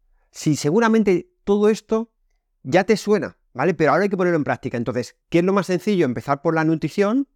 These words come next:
porque es algo que podemos cambiar, aunque estemos cansados, se puede cambiar, ya habéis visto qué alimentos meter en la dieta y demás,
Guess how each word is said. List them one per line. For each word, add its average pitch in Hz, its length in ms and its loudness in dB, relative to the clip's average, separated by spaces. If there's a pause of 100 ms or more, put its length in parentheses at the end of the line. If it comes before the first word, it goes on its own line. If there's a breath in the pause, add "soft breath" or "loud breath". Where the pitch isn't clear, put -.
(260)
porque 123 200 0
es - 80 -6
algo 156 160 4
que 135 100 -2
podemos 147 320 0
cambiar, 147 420 0
aunque 113 140 -6
estemos 135 240 -4
cansados, 127 600 -2
se 117 120 -6
puede 127 180 0
cambiar, 147 460 0
ya 127 60 -2
habéis 120 120 -2
visto 123 240 -4
qué 123 60 -4
alimentos 117 500 -2
meter 117 280 -2
en 117 80 -2
la 110 100 -2
dieta 113 260 -2
y 117 40 -2
demás, 196 340 -2